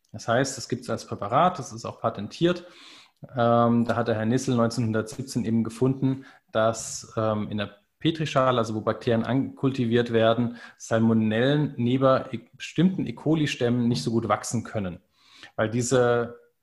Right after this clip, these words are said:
ähm, E. colis sozusagen Abwehrstoffe gegen die Salmonellen gebildet haben. Und da sozusagen hat er den besten Stamm rausisoliert und das gibt's mittlerweile als Kapsel. Und, ähm, das kann bei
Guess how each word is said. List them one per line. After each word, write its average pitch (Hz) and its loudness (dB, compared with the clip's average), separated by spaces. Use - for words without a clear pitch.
ähm, 107 -2
E. 107 -12
colis 139 -4
sozusagen 113 -8
Abwehrstoffe 120 -4
gegen 113 -2
die 107 -4
Salmonellen 104 -4
gebildet 113 -4
haben. 92 -8
Und 120 -4
da 127 2
sozusagen 120 -4
hat 117 -2
er 117 0
den 113 -6
besten 120 -4
Stamm 113 -4
rausisoliert 135 -2
und 117 -4
das 107 -8
gibt's - -12
mittlerweile 101 -6
als 101 -16
Kapsel. - -12
Und, 120 0
ähm, 120 0
das 110 -4
kann 113 -2
bei 110 0